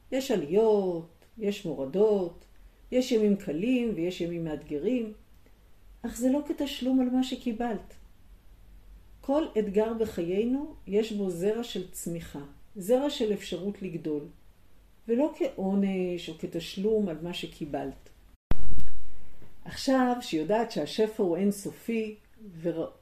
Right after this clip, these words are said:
וראויה לקבל אותו, נשאלת השאלה, "איך השפע יגיע אליי?" מחשבה רווחת היא שכדי שיהיה שפע צריך לעבוד קשה ואין לי כוח. בתרבות שלנו ישנה תפיסה שבשביל פרנסה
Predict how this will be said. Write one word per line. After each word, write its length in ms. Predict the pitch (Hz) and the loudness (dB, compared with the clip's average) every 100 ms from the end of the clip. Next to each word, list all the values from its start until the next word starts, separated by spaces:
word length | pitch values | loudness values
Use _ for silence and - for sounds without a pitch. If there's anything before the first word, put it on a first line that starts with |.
| _ _ _ - 165 | _ _ _ -16 -10
וראויה 440 | 160 156 165 196 | -8 -6 -2 -2
לקבל 440 | 220 220 147 214 | -2 -4 -4 -2
אותו, 340 | 262 254 170 165 | -2 -4 -4 -4
נשאלת 460 | 151 - 214 262 | -6 -6 -6 -4
השאלה, 440 | 202 - 170 175 175 - - - - - 165 | -6 -6 -6 -6 -8 -14 -20 -20 -20 -10 -6
"איך 140 | 180 | -4
השפע 340 | 262 247 - | -4 -4 -4
יגיע 360 | 233 226 170 156 | -2 -2 0 -2
אליי?" 300 | 151 151 165 - - - - _ _ - - - - - - | -2 -6 -8 -12 -20 -20 -20 _ _ -20 -20 -20 -20 -20 -10
מחשבה 440 | 190 - 208 196 320 | -10 -6 -4 -2 -2
רווחת 600 | 320 208 262 294 302 - | -2 -2 -4 -4 -8 -8
היא 220 | 208 226 | -8 -8
שכדי 440 | 226 170 - 165 180 | -10 -12 -8 -6 -6
שיהיה 360 | - 175 233 | -6 -4 -2
שפע 440 | 262 254 262 - 220 | -4 -6 -6 -6 -12
צריך 420 | - 226 208 - | -10 -10 -10 -10
לעבוד 340 | 156 170 190 | -10 -8 -10
קשה 480 | - 147 - 220 349 370 - _ _ _ _ 185 | -12 -18 -8 -6 -6 -8 -20 _ _ _ _ -20
ואין 340 | 170 - 160 | -18 -10 -10
לי 80 | 147 | -10
כוח. 340 | - - - - _ - _ _ _ _ _ _ _ - - | -14 -20 -20 -20 _ -20 _ _ _ _ _ _ _ -14 -8
בתרבות 480 | 180 196 233 339 | -4 -4 -4 -6
שלנו 400 | - 226 220 226 | -4 -4 -4 -4
ישנה 300 | 196 170 202 | -4 -6 -8
תפיסה 560 | 208 - 180 - 202 196 | -10 -10 -14 -10 -8 -8
שבשביל 540 | 196 147 151 - 214 226 | -10 -10 -10 -8 -8 -8
פרנסה 480 | 196 156 - - | -10 -10 -12 -10